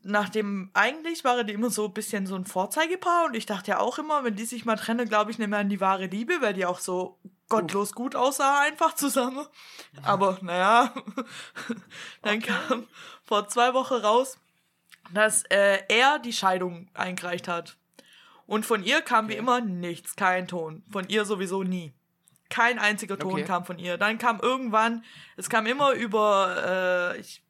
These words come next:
Speaker 1: weiß nicht, ob's irgendein, äh, irgendein Nachrichtenportal in Amerika war, das mir fällt grad der Name nicht ein. Aber die sind immer ziemlich verlässlich und da kommt dann immer ein Insider, dö, dö, dö, berichtet und meistens, wenn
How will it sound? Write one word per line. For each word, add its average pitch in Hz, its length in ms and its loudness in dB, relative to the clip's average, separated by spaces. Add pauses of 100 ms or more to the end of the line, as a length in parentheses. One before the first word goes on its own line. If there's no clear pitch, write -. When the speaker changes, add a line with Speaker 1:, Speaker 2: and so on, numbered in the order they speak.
Speaker 1:
weiß 208 260 -4
nicht, 254 180 -12
ob's - 380 -12 (320)
irgendein, 214 680 -4
äh, 180 680 -4 (380)
irgendein 185 960 -6
Nachrichtenportal 185 880 -2
in 170 120 -10
Amerika 185 580 -8
war, 170 140 -4
das 170 120 -14
mir 185 140 -8
fällt 185 260 -8
grad 180 180 -4
der 180 80 -2
Name 180 280 -4
nicht 180 160 -6
ein. 170 200 -8 (440)
Aber 185 140 -2
die 214 120 -6
sind 220 180 -2
immer 220 220 0
ziemlich 233 360 -4
verlässlich 190 540 -2
und 196 80 -6
da 190 120 2
kommt 196 240 -2
dann 175 100 -2
immer 226 280 2
ein 170 160 -4
Insider, 247 880 2 (320)
dö, 185 60 -10
dö, 185 120 -4
dö, 285 360 6
berichtet 262 560 0
und 190 140 -4
meistens, 233 560 2
wenn 208 340 -4